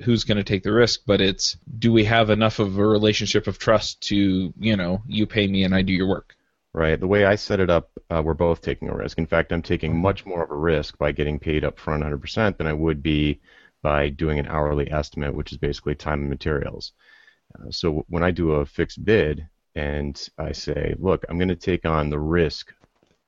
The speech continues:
Speaker 2: of scoping this project. Uh, so you don't have to worry about getting nickel and dimed or getting killed with change requests or anything like that." So I'm taking that risk. I'm the one that's saying, "I'm the expert. I know how to estimate a software project.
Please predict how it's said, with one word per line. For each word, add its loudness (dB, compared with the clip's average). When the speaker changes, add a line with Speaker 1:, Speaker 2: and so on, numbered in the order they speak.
Speaker 2:
of 0
scoping -2
this -4
project. -2
Uh, -8
so -6
you 2
don't 4
have 2
to -8
worry 2
about 0
getting -2
nickel -2
and 0
dimed 2
or -2
getting -2
killed -2
with -2
change -2
requests -2
or 0
anything -4
like -2
that." 0
So -2
I'm 4
taking 0
that 2
risk. -6
I'm 2
the 2
one 2
that's -6
saying, -2
"I'm 0
the 2
expert. -2
I 2
know -2
how 0
to -2
estimate -4
a -4
software -6
project. -2